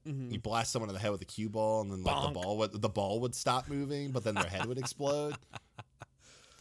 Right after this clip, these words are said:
Speaker 2: Yeah,
Speaker 1: Bowling
Speaker 2: I would do
Speaker 1: ball.
Speaker 2: that. Yeah, bowling ball, saw blade, um, any sort of stick.
Speaker 1: Croquet mallet.
Speaker 2: A croquet mallet.
Speaker 1: <laughs>
Speaker 2: um, horseshoe.
Speaker 1: Yeah, it's gonna be like what breaks first, the object or the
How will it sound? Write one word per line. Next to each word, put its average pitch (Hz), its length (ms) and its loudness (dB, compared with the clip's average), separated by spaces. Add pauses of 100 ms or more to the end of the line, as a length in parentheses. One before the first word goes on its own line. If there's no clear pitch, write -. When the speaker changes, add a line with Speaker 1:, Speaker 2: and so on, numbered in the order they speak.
(180)
Speaker 2:
Yeah, 113 180 4
Speaker 1:
Bowling 92 100 2
Speaker 2:
I 120 60 8
would 110 100 2
do 123 100 4
Speaker 1:
ball. 110 140 2
Speaker 2:
that. 123 220 2 (100)
Yeah, 123 180 6
bowling 113 380 2
ball, 117 400 4
saw 110 260 2
blade, 113 1160 0 (160)
um, 101 400 0
any 127 180 0
sort 110 220 -2
of 92 80 -4
stick. - 500 -4 (340)
Speaker 1:
Croquet 120 520 0
mallet. 107 500 -6 (100)
Speaker 2:
A 127 80 4
croquet 120 640 2
mallet. 113 880 0 (320)
Speaker 1:
<laughs> - 300 -2
Speaker 2:
um, 104 500 2
horseshoe. 117 840 2
Speaker 1:
Yeah, 190 80 4
it's 170 100 4
gonna 208 80 4
be 233 60 10
like 226 160 8
what 160 280 6
breaks 143 380 4
first, 117 400 0
the 131 120 -2
object 120 500 -2
or 120 80 -2
the 107 100 -6